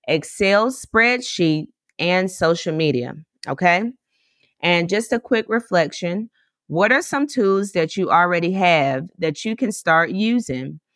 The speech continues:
And what are some tools that you need to get to help you stay organized more?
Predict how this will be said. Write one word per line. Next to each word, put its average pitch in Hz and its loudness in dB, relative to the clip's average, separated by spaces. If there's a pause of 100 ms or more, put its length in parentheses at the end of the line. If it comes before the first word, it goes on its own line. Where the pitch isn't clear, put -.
(320)
And 170 -2
what 190 4
are 254 2
some 240 -2
tools 196 0
that 165 -2
you 180 2
need 202 0
to 196 -2
get 147 0 (220)
to 160 0
help 185 2
you 175 -2
stay 156 0
organized 135 0
more? 139 -6